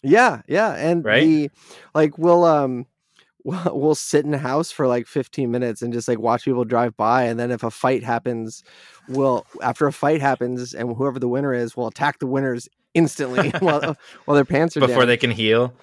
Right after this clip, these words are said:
Speaker 1: Yeah, yeah, yeah, yeah. And, like, our, our, our, our current M O is we stay in the drop plane all the way to the end, and it, when it,
Speaker 2: <laughs>
Speaker 1: when it gets to the end, it kicks everybody out.
Speaker 2: Yeah.
Speaker 1: And all the players that are s-, either still loading or are A F K, like, walked away,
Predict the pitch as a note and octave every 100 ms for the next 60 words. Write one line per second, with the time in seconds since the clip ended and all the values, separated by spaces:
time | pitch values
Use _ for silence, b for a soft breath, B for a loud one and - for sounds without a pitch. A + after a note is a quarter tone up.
0 | _ - D3 C#3+ C3 C3+ C3+ C3+ C#3 C3
1 | C3 C3 - B B D#3 D#3 D3+ D#3 D3
2 | D#3 D3 - D3 - _ D3 D3 C#3 C3+
3 | C3+ C3+ - E3+ E3+ D#3 D3+ C3+ C#3+ D3+
4 | B2+ C#3 C3 B2+ B2+ C3+ - C#3 C#3 D3
5 | D3+ B2+ A2+ G#2 _ C#3+ C#3+ D3+ D#3 -
6 | C#3 C3+ D3 D3 D3 C#3 C3 - B2 A#2+
7 | C#3+ D3 - C3 B2+ - C#3 C#3+ B2+ D#3+
8 | D3+ D3 D#3+ - F3+ C3+ C#3+ - - D#3+
9 | - C#3+ D3 C3+ A2+ A2 E3 - _ -
10 | A2+ G2+ - C#3 - D3 D3+ F3+ - C3+
11 | C#3 D3+ C#3+ C3 C3 B2 - C#3+ C3+ B2
12 | - D3 B2+ B2 C#3 D3 D3+ - b B2+
13 | A#2 A2+ - C3 C3+ - C3 A#2 A#2 B2
14 | - B2 A#2 B2 D#3